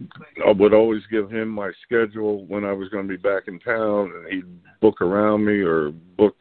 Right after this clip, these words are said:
for me. And when I got home, he'd always keep me busy.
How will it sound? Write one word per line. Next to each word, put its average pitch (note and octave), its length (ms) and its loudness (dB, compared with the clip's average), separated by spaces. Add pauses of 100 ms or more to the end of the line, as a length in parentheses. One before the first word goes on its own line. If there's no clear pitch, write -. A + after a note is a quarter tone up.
for A2+ 240 6
me. G#2 320 -4
And E2 500 -6 (840)
when F2+ 120 -6
I F#2 80 0
got G2+ 220 6
home, G#2 320 4
he'd F#2+ 160 0
always G2 340 6
keep G#2+ 160 -2
me G#2 100 0
busy. F#2 460 2